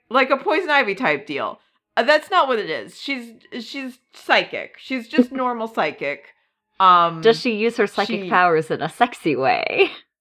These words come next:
Speaker 1: I guess, I guess she, I mean, I guess she kinda does everything in a sexy way. Um, but, uh, she has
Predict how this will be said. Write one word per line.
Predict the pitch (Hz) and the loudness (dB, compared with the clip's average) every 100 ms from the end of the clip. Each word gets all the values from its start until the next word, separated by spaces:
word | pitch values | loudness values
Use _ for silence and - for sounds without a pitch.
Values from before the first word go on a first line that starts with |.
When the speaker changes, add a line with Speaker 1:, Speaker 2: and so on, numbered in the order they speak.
| _ _ - | _ _ 4
Speaker 1:
I | 240 285 262 240 | 6 6 0 -4
guess, | 339 605 554 - - _ _ _ _ _ _ | -4 -4 -6 -16 -20 _ _ _ _ _ _
I | 240 | -2
guess | 262 403 - | 0 -4 -4
she, | 453 392 - | -6 -4 2
I | 247 | 2
mean, | 269 262 | 2 -2
I | |
guess | 254 339 | -2 -4
she | 381 | -6
kinda | 359 269 240 | -4 -4 -2
does | 196 196 | -2 0
everything | 208 196 196 147 | -2 -4 -6 -6
in | 135 | -8
a | 151 | -8
sexy | 151 131 - 123 | -8 -8 -12 -10
way. | 110 95 98 175 _ _ _ _ 196 | -8 -6 -8 -12 _ _ _ _ 4
Um, | 202 170 165 156 151 143 220 _ _ _ _ _ _ | 6 6 4 0 -10 -18 -20 _ _ _ _ _ _
but, | 180 202 175 - - | 0 2 2 0 4
uh, | 180 170 165 160 202 | 6 6 2 0 -4
she | - 220 214 | -10 -8 -8
has | 285 240 240 226 226 220 214 | 2 4 6 4 -2 -8 -14